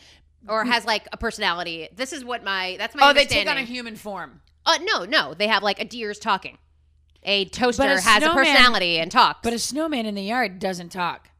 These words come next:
Speaker 1: Okay, well, now I'm clicking anthropomorphic. Anthropomorphic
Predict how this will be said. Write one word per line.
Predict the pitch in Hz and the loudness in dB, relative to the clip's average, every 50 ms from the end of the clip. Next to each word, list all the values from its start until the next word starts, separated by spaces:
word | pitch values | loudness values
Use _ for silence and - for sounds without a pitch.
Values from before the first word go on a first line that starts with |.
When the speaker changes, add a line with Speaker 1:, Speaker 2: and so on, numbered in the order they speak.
| _ _ _ _ _ - | _ _ _ _ _ -20
Speaker 1:
Okay, | 170 - 160 | -16 -14 -12
well, | 156 170 | -10 -8
now | 180 185 | -8 -8
I'm | 185 170 | -8 -8
clicking | - 196 175 - 160 156 | -10 -12 -12 -10 -10 -12
anthropomorphic. | 156 151 - - - 165 156 147 143 - - - - _ - | -12 -12 -14 -16 -16 -16 -16 -16 -16 -18 -20 -20 -20 _ -8
Anthropomorphic | - 247 262 320 254 233 269 226 190 180 - 175 151 156 - - - | -6 -6 -6 -6 -8 -8 -6 -6 -6 -4 -4 -6 -8 -8 -8 -14 -20